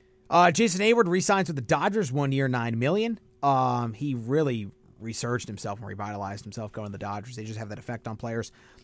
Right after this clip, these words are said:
I think it's good that he signed a, a one-year deal to go back to L A. Uh, Kenta Maeda signs a two-year deal to go to the Tigers. Uh, a nice little depth starting pitching move for them. Um, and that is kind of all I have on the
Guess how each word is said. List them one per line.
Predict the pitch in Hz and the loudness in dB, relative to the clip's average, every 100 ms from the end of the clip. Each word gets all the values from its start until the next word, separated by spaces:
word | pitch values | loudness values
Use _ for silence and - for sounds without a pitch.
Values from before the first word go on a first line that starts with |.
| - | 2
I | 180 | 4
think | 160 | 4
it's | - | 4
good | 160 | 2
that | 147 | 2
he | |
signed | 120 139 123 | 0 0 0
a, | 113 104 - | -2 -4 -6
a | 107 101 | -6 -6
one-year | 98 113 107 104 | -6 -4 -4 -4
deal | 104 101 | -6 -8
to | 98 - | -12 -10
go | 113 | -8
back | 107 110 - | -4 -6 -6
to | 107 | -8
L | 95 127 | -2 4
A. | 202 190 - _ _ - | 4 2 -4 _ _ 4
Uh, | 156 151 | 4 6
Kenta | 208 208 | 2 2
Maeda | 208 190 226 | 4 6 6
signs | 185 185 143 | 6 2 0
a | |
two-year | 135 175 160 151 | -4 -2 0 0
deal | 120 160 165 | 0 0 0
to | |
go | 123 131 | 0 0
to | |
the | 110 | -2
Tigers. | - - 175 262 294 - - | -6 -4 -4 -4 -6 -10 -14
Uh, | - 120 113 | -8 -4 -2
a | 113 | -4
nice | 113 - | -6 -6
little | 101 | -8
depth | - 113 | -8 -8
starting | - 113 107 | -6 -8 -8
pitching | - 120 113 | -8 -6 -6
move | 110 104 | -6 -8
for | - - 104 | -10 -12 -10
them. | 117 120 180 220 - _ _ _ _ | -6 0 0 0 -4 _ _ _ _
Um, | 131 135 135 135 135 139 135 135 135 135 _ _ _ _ _ _ - - | 0 2 4 4 4 2 2 0 -2 -6 _ _ _ _ _ _ -18 -10
and | 123 110 | -8 -6
that | 139 214 135 | -6 -6 -8
is | - 117 - | -8 -10 -8
kind | - 156 | -8 -8
of | 131 | -8
all | - 131 | -6 -6
I | 123 | -6
have | 120 135 123 - | -4 -4 -4 -8
on | 104 | -8
the | 107 104 107 104 | -8 -6 -6 -8